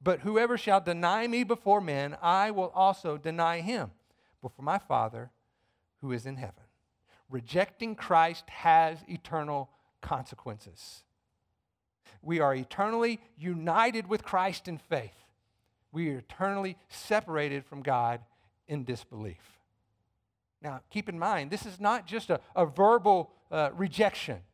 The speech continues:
It, it includes a lifestyle that goes with it. We know that because on Judgment Day,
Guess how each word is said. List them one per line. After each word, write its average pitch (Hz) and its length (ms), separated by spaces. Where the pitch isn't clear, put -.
It, - 140
it 202 160
includes 214 440
a 185 100
lifestyle 196 920
that 180 140
goes 190 180
with 247 200
it. 151 100
We 220 140
know 294 320
that 170 320
because 214 380
on 202 240
Judgment 202 480
Day, 151 360